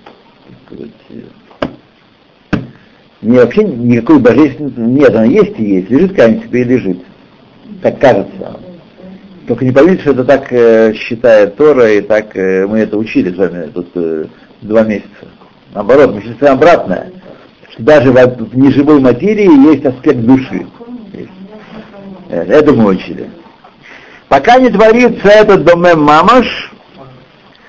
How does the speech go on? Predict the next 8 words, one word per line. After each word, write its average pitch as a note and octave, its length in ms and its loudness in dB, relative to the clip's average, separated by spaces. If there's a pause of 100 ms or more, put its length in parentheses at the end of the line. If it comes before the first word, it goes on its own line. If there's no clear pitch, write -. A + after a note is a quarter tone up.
(1900)
каваним G3 800 4
вафар F#3+ 880 2 (340)
ушмуткен. C3 1040 -4 (280)
Как, F#3 200 0
например, E3+ 480 2
камни F#3 540 2
и B2+ 180 4
земля E3 640 4